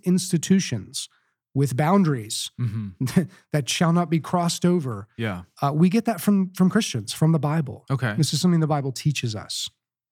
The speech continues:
Speaker 1: Um, Baptists in particular deserve a lot of credit for this historically.
Speaker 2: Yeah.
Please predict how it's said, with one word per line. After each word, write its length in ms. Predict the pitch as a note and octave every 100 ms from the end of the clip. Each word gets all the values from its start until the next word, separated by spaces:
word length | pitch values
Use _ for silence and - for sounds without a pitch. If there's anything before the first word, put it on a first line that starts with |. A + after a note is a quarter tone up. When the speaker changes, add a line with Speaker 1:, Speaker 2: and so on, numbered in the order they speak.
| _ _ _ - _ -
Speaker 1:
Um, 340 | D#3 D3+ D3 C#3+
Baptists 560 | E3 A#3 - A#3+ -
in 100 | G3+
particular 580 | - D#3+ D#3 - E3 F3
deserve 300 | D3+ C3+ D#3
a 60 | C3+
lot 160 | C#3
of 80 | C#3
credit 260 | - C#3 D3
for 100 | D#3
this 200 | E3+ -
historically. 640 | C3+ - B2+ C3 F3 F#3+ _ -
Speaker 2:
Yeah. 240 | A2 G2